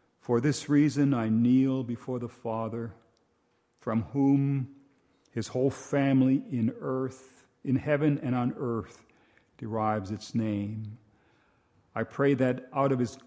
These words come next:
glorious riches he may strengthen you with power through his Spirit in your inner being, so that Christ may dwell in your hearts through faith.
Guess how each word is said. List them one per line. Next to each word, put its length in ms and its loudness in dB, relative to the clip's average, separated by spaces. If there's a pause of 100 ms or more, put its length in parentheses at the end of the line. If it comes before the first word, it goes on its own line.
(140)
glorious 760 2
riches 760 -6
he 120 2
may 200 4
strengthen 920 2
you 120 4
with 180 -6
power 600 -4 (880)
through 240 -2
his 180 -6
Spirit 800 -2
in 160 0
your 220 0 (260)
inner 200 2
being, 640 -2 (440)
so 140 -12
that 200 -4
Christ 580 -2
may 220 2
dwell 500 0
in 100 6
your 140 6
hearts 600 -2
through 180 -2
faith. 720 -6